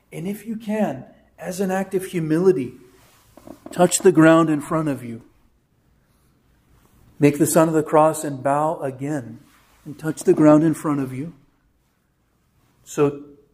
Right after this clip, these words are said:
two, cross and bow. Then venerate the icon, the hand of the saint, or if, if it's an icon of Christ and his feet are available, venerate the feet of Christ, but the hand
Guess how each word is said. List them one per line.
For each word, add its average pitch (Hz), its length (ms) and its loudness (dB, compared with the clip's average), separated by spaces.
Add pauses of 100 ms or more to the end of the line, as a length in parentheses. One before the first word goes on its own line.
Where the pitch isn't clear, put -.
(240)
two, 135 460 -2 (140)
cross 139 320 0
and 135 120 0
bow. 117 300 -4 (960)
Then 170 560 0
venerate 165 440 2
the 165 140 -4
icon, 160 800 -4 (1400)
the 147 100 4
hand 160 360 2
of 160 120 0
the 170 100 2
saint, 180 460 -4 (1300)
or 165 220 8
if, 165 200 0 (460)
if 165 160 -2
it's 160 140 0
an 160 80 2
icon 160 460 2
of 143 140 -4
Christ 170 420 0
and 143 140 -10
his 139 220 -18
feet 196 420 -14
are 175 120 -2
available, 156 680 -6
venerate 151 500 -4
the 143 80 -14
feet 254 360 -4
of 151 180 -8
Christ, - 560 -8 (560)
but - 160 -14
the 135 100 -6
hand 135 540 -4